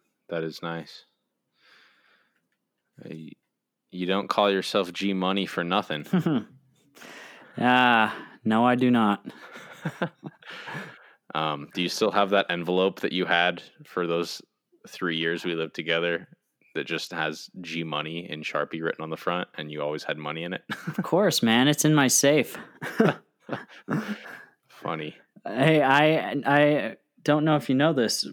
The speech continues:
Speaker 2: Oh, yeah, I have two safes. You did know that. I had 'em both when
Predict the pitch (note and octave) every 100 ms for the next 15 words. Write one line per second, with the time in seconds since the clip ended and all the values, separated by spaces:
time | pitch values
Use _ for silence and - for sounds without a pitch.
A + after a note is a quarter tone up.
0 | A2+ E3 A#3 G#3 A3 G#3 D#3 E3 G3 F3
1 | - G#3 F#3 - A#2+ F#2+ - - - D#3
2 | G3+ F3 D3+ A#2+ G#2 G2+ G2 A#2 C#3 D#3+
3 | D3 A#2 B2 A#2 - A#2+